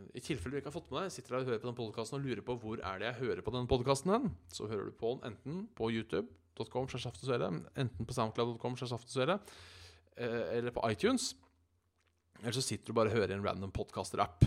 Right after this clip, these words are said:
Og i, i, i, med tanke på at du faktisk sitter og hører på nå, så regner jeg med du selv klarer å finne ut hvor du hører på henne. Med mindre du er på fest, og noen har satt på Saft og Svele, eh, i så fall må jeg bare si kult, eh, men også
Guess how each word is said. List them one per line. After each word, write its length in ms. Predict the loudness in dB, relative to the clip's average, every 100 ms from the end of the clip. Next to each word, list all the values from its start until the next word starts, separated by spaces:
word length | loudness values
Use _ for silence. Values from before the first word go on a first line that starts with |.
| 6 _ _ _ _ _ _ _ _
Og 920 | -4 -2 -2 -4 -6 -8 -8 -12 -12 -10
i, 80 | -8
i, 460 | -8 -10 -12 -10
i, 20 | -8 -6 -8 -10 -12 -12 -12 -14 -16 -16 -16 -14 -16 -16 -18 -16
med 80 | 2
tanke 160 | 4 4
på 60 | -2
at 20 |
du 80 | 2
faktisk 380 | 2 2 -2
sitter 260 | 0 0 2
og 60 | 4
hører 140 | 6
på 60 | 8
nå, 80 | 6 6 -8 -16 -12
så 140 | -2
regner 180 | 0 0
jeg 80 | 0
med 80 | -2
du 80 | 4
selv 320 | 10 10 8 0
klarer 160 | -2
å 60 | -2
finne 180 | -4 -6
ut 160 | -8
hvor 160 | -4 -2
du 60 | -2
hører 160 | -4
på 80 | -4
henne. 160 | -8 -6
Med 140 | -4
mindre 160 | 2 2
du 60 |
er 20 | 2
på 120 | 2
fest, 340 | 0 0 -10
og 80 | -4
noen 140 | -2 0
har 60 | -2
satt 240 | -6 -8
på 120 | -4
Saft 160 | -4 -4
og 80 | -2
Svele, 240 | 0 -2 -6 -16 -18 -18 -2
eh, 240 | 0 2
i 20 | 0
så 140 | 0
fall 160 | -2 -2
må 80 | -2
jeg 80 | 0
bare 160 | 0 -2
si 140 | -4 -6 -8 -16 -20 -20 _
kult, 640 | -2 2 2 2 -2 -10 -16 -8 2
eh, 640 | 6 8 8 8 6 4 2
men 100 | 0
også 640 | -2 -2 0 2 2 0